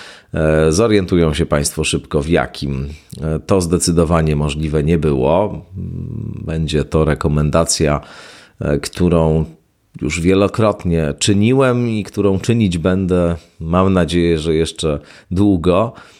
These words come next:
no bo jest to książka, jest to właściwie cykl powieściowy, który wydaje mi się niezwykle, niezwykle, e, wielki, wybitny i warty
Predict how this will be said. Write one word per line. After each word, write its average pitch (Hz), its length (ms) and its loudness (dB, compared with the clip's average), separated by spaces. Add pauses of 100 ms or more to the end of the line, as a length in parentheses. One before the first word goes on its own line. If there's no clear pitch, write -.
(160)
no 90 320 0
bo 87 560 0
jest 82 560 -2
to 76 320 0 (140)
książka, 76 800 -2
jest - 380 -6
to 69 320 -4 (560)
właściwie 71 400 -2
cykl 92 420 0
powieściowy, 78 680 -2
który 76 360 -4
wydaje 73 380 -2
mi 78 80 -6
się - 160 -6
niezwykle, 90 560 0
niezwykle, 73 560 -4 (1080)
e, 60 280 -8
wielki, 82 680 0
wybitny 76 640 -2
i 76 120 -4
warty 73 600 -2